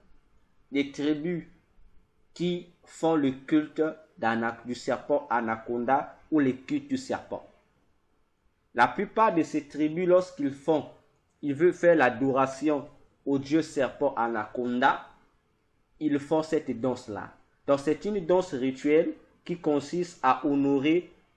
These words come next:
un démon, un dieu serpent. Ils utilisent cette danse-là. Et lorsque ce gourou de Lufwa Setikwabo,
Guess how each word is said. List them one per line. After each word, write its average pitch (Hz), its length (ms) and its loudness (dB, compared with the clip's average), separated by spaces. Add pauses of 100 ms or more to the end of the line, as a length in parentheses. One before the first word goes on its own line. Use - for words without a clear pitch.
un 151 160 4
démon, 139 560 0 (260)
un 147 120 0
dieu 143 280 0
serpent. - 600 -6 (1800)
Ils 131 140 -4
utilisent 131 460 -2
cette 117 240 -4
danse-là. 104 460 -8 (540)
Et 117 100 2
lorsque 165 420 4 (500)
ce - 180 -2
gourou 160 540 0
de 160 120 6
Lufwa 156 360 2
Setikwabo, 143 840 0